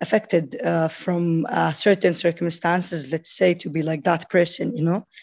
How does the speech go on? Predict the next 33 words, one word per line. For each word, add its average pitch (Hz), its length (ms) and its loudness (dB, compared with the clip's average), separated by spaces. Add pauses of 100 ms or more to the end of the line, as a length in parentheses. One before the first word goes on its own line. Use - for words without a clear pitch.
(160)
Like, 170 280 4
this, 180 320 4 (180)
this 180 260 -4
was 170 280 4
me 190 320 0
since 156 320 -6
day 175 240 4
one. 170 320 0 (240)
Uh, 180 100 2
but, 185 400 -2
like, 185 340 0
uh, 196 200 2
I, 185 180 6
I 185 280 4
always 202 380 4
used 185 200 -2
to 180 100 -2
doubt 185 260 4
myself. 165 480 -4
"Why 180 180 2
am 180 120 2
I 160 120 0
like 151 220 -4
that? 147 220 -6
Why 170 240 6
do 190 140 2
I 170 100 4
feel 165 260 -2
like 156 240 -2
I'm 165 200 0
a 151 80 -2
guy, 160 300 0
but 156 180 -4